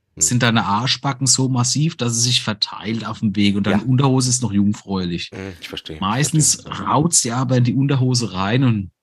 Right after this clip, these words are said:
Speaker 2: du riechst halt einfach wie ein, wie ein, wie ein übergelaufenes Klärwerk am Oktoberfest.
Speaker 1: Mhm.
Speaker 2: Also.
Speaker 1: Nächster Gedanke, nächster Gedanke, der ja zwangsweise folgt.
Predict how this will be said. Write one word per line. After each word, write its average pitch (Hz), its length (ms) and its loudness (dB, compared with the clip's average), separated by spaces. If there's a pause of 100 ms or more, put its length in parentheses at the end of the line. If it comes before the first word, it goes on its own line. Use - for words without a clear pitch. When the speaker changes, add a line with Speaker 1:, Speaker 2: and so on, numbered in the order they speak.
(680)
Speaker 2:
du 107 80 -4
riechst 107 340 0
halt 110 120 2
einfach 98 480 -4
wie 107 140 2
ein, 101 240 0
wie 101 140 2
ein, 101 360 -2 (1200)
wie 104 80 -20
ein 104 60 -20
übergelaufenes 107 720 -2
Klärwerk 101 540 -2
am 104 120 0
Oktoberfest. 95 880 -6
Speaker 1:
Mhm. - 60 -20
Speaker 2:
Also. 87 160 -20 (600)
Speaker 1:
Nächster 98 320 0
Gedanke, 104 420 -4 (240)
nächster 87 300 -6
Gedanke, 90 320 -6
der 87 120 -2
ja 85 140 -2
zwangsweise 90 600 -4
folgt. - 460 -14